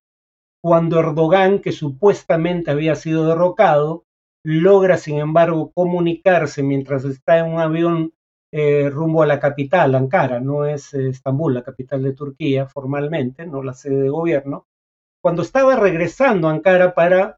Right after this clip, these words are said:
retomar las funciones de gobierno, eh, logra desde el avión comunicarse, eh, a través de su teléfono celular con un canal de cable, eh, negando por ende la información de que había sido capturado por los golpistas.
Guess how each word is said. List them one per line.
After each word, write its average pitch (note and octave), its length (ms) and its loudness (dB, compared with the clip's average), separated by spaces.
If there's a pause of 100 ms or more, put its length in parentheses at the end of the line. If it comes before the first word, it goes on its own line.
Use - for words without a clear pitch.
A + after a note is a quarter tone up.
retomar E3 720 -2
las D3 180 -4
funciones E3+ 420 -6
de F3+ 80 -2
gobierno, F3+ 640 2 (420)
eh, F3 260 -6
logra F3 480 2
desde F3 220 -2
el F#3 80 2
avión E3+ 300 0
comunicarse, E3 1160 -4
eh, C3+ 680 -2
a D3 160 -10
través D#3 300 -4
de E3 80 -8
su - 180 -20
teléfono E3 460 -6
celular D#3+ 580 -2 (400)
con D3 140 2
un D3 100 -2
canal C#3+ 340 -2
de C#3 140 -2
cable, C3 460 0 (460)
eh, D3 360 -2
negando D#3+ 600 0
por C#3+ 160 -2
ende D3+ 200 -2
la D3 80 -4
información D3 600 -4
de D#3+ 100 -6
que C#3 60 -4
había C3+ 200 0
sido C#3 220 -4
capturado C3+ 540 -2
por B2+ 120 -10
los A2 120 -10
golpistas. C3 680 -6